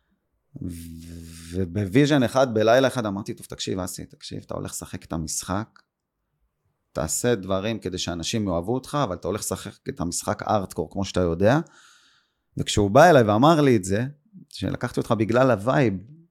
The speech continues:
של הבוזגלוס, אמרתי לו, "תקשיב, רועי, אני הולך לשחק את המשחק." הוא עושה לי, "כן, כן, הבמה שלך." עושה לו, "סתכל לי בעיניים, אני הולך לשחק את המשחק."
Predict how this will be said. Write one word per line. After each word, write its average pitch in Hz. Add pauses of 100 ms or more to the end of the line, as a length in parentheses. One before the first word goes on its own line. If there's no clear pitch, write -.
(340)
של 92
הבוזגלוס, 110
אמרתי 101
לו, -
"תקשיב, -
רועי, 98 (1500)
אני 90
הולך 87
לשחק 107
את -
המשחק." 107 (1400)
הוא 98
עושה 113
לי, 147
"כן, 220
כן, 208 (480)
הבמה 143 (640)
שלך." - (840)
עושה -
לו, 113
"סתכל -
לי 147
בעיניים, 95 (460)
אני 95
הולך 90
לשחק -
את -
המשחק." 95